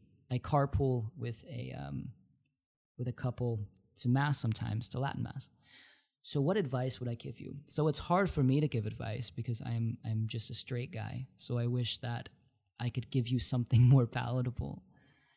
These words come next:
However, I think first and foremost, you must understand that God loves you completely as you are. Your love is not a mistake.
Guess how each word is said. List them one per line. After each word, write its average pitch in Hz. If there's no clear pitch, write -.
However, 156
I 147
think 147
first 139
and 127
foremost, 120
you 127
must 123
understand 120
that -
God 123
loves 123
you 120
completely 139
as 123
you 117
are. 110
Your 120
love 135
is 123
not 123
a -
mistake. 139